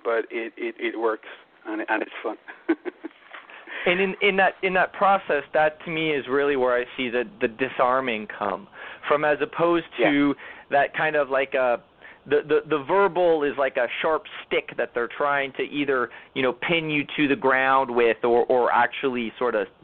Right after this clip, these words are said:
Speaker 2: put into you and, and hurt you. It, it, it becomes then this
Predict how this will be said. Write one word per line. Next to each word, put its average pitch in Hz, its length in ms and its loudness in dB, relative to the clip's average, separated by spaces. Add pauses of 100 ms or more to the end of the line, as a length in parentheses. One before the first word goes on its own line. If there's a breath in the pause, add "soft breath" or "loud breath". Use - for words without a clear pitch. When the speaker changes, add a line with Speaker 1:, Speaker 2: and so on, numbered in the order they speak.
(160)
Speaker 2:
put - 220 0
into 147 320 -4
you 113 300 -2
and, 104 140 -4
and 110 160 -4
hurt - 360 0
you. 95 360 -4 (420 loud breath)
It, 160 400 2
it, 165 60 2
it 156 120 -2
becomes 151 540 -2
then 147 320 2
this 143 180 2